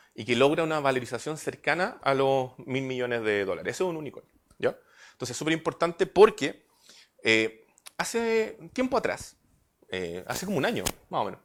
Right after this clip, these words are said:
em, Walmart, que es, son los dueños de Líder en Chile, anunciaron de que iban a comprar Corner Shop. ¿Qué es Corner Shop? Esta aplicación que usted puede tener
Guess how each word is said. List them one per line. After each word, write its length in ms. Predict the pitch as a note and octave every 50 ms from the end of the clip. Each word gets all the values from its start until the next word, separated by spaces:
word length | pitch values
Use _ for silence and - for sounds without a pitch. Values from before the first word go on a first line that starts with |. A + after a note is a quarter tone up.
| _ _ _ _ _ - - - - _ _
em, 520 | A2+ A2+ A2+ A2+ A2 A2 A2 G#2+ G#2+ - - -
Walmart, 560 | B2+ B2+ F#3 A#3 A#3+ G3+ C3 B2+ C3+ C3 -
que 160 | - C#3 D3+
es, 260 | D3+ D3 - - - -
son 180 | - - - C3+
los 100 | C3+ C3
dueños 220 | B2+ C#3+ D3 D3
de 80 | D3 D#3
Líder 240 | F3+ A3 A3 F#3 D3
en 140 | B2+ A#2 -
Chile, 280 | - - G2 D3 - - _ _ - - _ -
anunciaron 560 | - A#2 B2+ C#3+ C#3+ C3+ - E3+ F#3 F#3+ F#3+ F3+
de 80 | E3
que 80 | C#3+ C#3+
iban 120 | D3+ D#3
a 60 | D3+
comprar 300 | C#3+ D3+ C#3+ - C#3+ C#3
Corner 200 | - G#2+ E2+ E2+
Shop. 140 | - - - _
¿Qué 100 | - F3
es 80 | -
Corner 260 | - G#3 G#3 A#3 G#3
Shop? 140 | - A#3 A3+ -
Esta 220 | F3+ - - G3
aplicación 680 | F#3+ G3 F#3 F3 F3+ E3 - - A3 A3+ D4 F#4 F4+ - _
que 280 | - F3+ E3+ D#3+ D#3+
usted 240 | D#3+ D3+ - - E3+
puede 220 | E3 F3 E3+ E3+ E3
tener 420 | E3 E3 D#3 E3+ G#3+ - - _